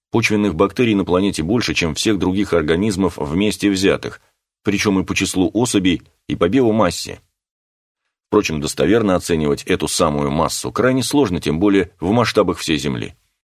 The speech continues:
Иные оценки показывают, что планета принадлежит планктонным цианобактериям,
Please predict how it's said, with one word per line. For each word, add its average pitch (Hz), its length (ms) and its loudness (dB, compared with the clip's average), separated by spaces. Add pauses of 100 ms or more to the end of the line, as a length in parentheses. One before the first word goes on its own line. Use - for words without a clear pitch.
(340)
Иные 104 380 2
оценки 69 420 -4
показывают, 127 480 0
что - 140 -2
планета 104 360 2
принадлежит 98 520 0
планктонным 107 580 0
цианобактериям, 90 920 0